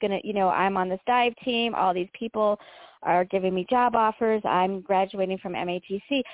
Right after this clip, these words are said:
They were all lies. And he had done it so good, just telling lies, telling lies. And everyone seemed to think he was just this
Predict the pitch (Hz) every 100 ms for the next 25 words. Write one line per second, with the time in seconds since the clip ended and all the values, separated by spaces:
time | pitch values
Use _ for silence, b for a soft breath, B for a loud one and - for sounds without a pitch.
0 | B - 226 226 233 208 190 214 277 165
1 | 90 226 _ - 208 214 233 233 208 226
2 | 226 220 _ 220 202 196 320 294 190 185
3 | 202 - - 254 277 247 226 226 - 226
4 | 220 190 202 B B B B B - 240
5 | 226 220 220 _ - 214 226 233 240 240
6 | - 240 233 233 - 233 262 277 - 240
7 | 233 - 226 -